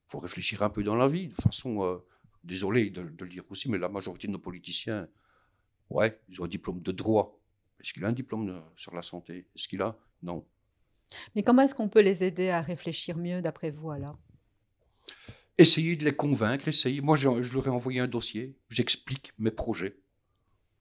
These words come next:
Speaker 2: Quels sont-ils ?
Speaker 1: Mais déjà, il faut commencer à la base, dès l'école. J'ai eu quelques petites expériences ici.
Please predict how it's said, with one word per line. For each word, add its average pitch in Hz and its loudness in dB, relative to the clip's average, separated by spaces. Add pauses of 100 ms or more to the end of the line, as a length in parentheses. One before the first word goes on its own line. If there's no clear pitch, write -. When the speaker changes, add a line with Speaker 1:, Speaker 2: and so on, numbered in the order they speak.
Speaker 2:
Quels 202 2
sont-ils ? 196 -4 (600)
Speaker 1:
Mais 147 8
déjà, 143 6 (280)
il 113 -8
faut 123 2
commencer 120 -2
à 101 -2
la 92 -2
base, 80 -10 (240)
dès 127 2
l'école. 101 -6 (1120)
J'ai 120 4
eu 170 2
quelques 120 -4
petites 120 -10
expériences 113 -2
ici. 123 -4